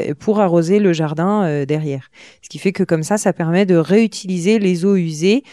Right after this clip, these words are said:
euh, pour, euh, faire pousser de belles tomates, euh, qu'ensuite on peut déguster, euh, à table.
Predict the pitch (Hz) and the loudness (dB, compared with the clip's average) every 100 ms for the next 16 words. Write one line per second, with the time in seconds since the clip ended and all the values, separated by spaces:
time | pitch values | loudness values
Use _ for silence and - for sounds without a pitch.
0 | - _ 165 160 151 - 202 196 147 139 | -20 _ 0 2 0 -2 0 0 0 -2
1 | 170 - 151 - 196 147 151 175 151 135 | -6 -8 -10 -4 -4 -2 -2 -2 -4 -4
2 | 175 - 135 131 147 139 - 147 - 180 | -4 -6 -8 -6 -6 -8 -10 -12 -12 -10
3 | 156 - 147 143 135 - 185 170 139 139 | -8 -6 -6 -8 -10 -6 -2 -2 -4 -6
4 | 151 156 139 | -8 -10 -12